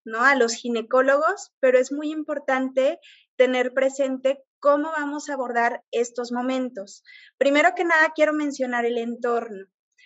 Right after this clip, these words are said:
Hay que cuidar cuál es el entorno en donde se va a dar la noticia, ¿no? No podemos dar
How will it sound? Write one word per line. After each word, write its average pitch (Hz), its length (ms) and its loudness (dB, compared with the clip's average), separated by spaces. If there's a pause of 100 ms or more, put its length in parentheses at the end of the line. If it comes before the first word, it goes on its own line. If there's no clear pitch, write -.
Hay 240 160 0
que 285 160 -4
cuidar 285 380 4 (540)
cuál 285 260 8
es 302 160 4
el 294 120 0
entorno 254 500 0
en 262 100 -4
donde 233 260 -6
se 220 140 -12
va 226 80 -6
a 226 120 0
dar 240 100 -2
la 247 160 -4
noticia, 233 640 -4
¿no? 240 180 -2
No 269 180 -2
podemos 247 400 0
dar 233 300 2